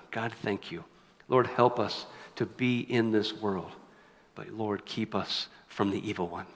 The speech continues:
Keep us th-, so that we would not be of this world.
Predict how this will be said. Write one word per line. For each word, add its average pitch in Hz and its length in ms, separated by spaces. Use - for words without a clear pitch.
Keep 117 220
us - 300
th-, - 140
so - 120
that 107 120
we 113 120
would 107 180
not 101 220
be 92 140
of 92 240
this 90 220
world. 90 320